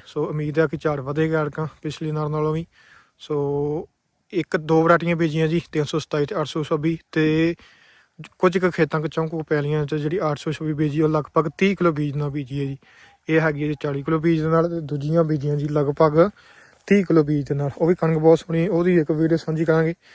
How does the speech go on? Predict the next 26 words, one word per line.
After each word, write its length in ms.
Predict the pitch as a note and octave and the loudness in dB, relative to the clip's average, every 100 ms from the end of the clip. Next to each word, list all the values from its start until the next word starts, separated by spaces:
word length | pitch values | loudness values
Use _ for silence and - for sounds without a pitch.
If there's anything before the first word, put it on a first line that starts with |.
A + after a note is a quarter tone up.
| - - - - | -20 -20 -20 -4
ਤੇ 300 | D3 D3 D#3+ - - | 0 2 2 -2 4
ਉਹ 100 | G3 | 4
ਕਣਕ 320 | F#3+ E3+ D#3+ | 6 6 6
ਨੇ 140 | E3+ F3 | 6 6
ਬੂਟਾ 300 | D#3+ E3 F3 | 4 6 6
ਬਹੁਤ 220 | D3+ D#3 | 8 6
ਜ਼ਿਆਦਾ 200 | E3 E3 | 6 6
ਮਾਰਿਆ 340 | D#3+ D#3 D#3 | 6 4 4
ਜੀ, 140 | D#3 D#3+ - _ | 4 0 -8 _
ਤੇ 380 | - C#3+ C#3+ D3 - _ _ _ _ - | -4 -2 0 -2 -8 _ _ _ _ -2
ਇਹ 100 | E3 | 0
ਥੋੜ੍ਹੀ 180 | D#3+ D#3+ | 2 0
ਜਿਹੀ 60 | D#3 | 0
ਸੰਘਣੀ 420 | D3+ D#3+ F3 E3+ | -2 0 0 0
ਹੈ, 40 | D#3+ | -2
ਉਹ 120 | E3+ E3 | -4 -2
ਥੋੜ੍ਹੀ 200 | D#3+ D#3+ | -2 -2
ਜਿਹੀ 100 | D3+ | -2
ਵਿਰਲੀ, 360 | C#3+ D3 E3+ | -2 0 0
ਪਰ 140 | D#3+ D#3 | 0 -2
ਬੂਟਾ 320 | C#3 D#3 E3+ | -2 0 0
ਕਣਕ 200 | D#3 D3 | 0 -4
ਨੇ 80 | D3 | -2
ਬਹੁਤ 280 | C#3+ D#3 | 0 0
ਮਾਰਿਆ 300 | D#3+ D#3+ D#3+ | 2 4 4
ਵਾ। 80 | D#3+ | 2